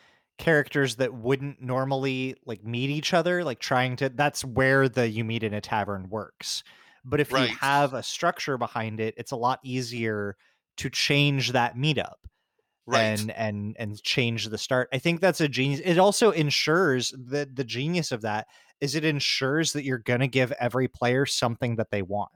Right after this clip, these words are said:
Speaker 1: 'Cause
Speaker 2: Yep.
Speaker 1: you're telling them, "I'm gonna build the world based on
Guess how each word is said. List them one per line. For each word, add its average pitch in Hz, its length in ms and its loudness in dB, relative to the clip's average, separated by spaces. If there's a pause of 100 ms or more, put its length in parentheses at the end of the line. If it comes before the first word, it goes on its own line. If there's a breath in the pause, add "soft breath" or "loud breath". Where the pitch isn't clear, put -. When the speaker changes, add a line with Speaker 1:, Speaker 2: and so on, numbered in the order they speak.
(460)
Speaker 1:
'Cause 147 140 2
Speaker 2:
Yep. 160 40 4
Speaker 1:
you're 165 80 4
telling 165 380 4
them, 131 260 2
"I'm 156 260 2
gonna 165 220 4
build 160 600 4
the 170 80 4
world 139 640 2
based 139 360 -4
on 120 360 -2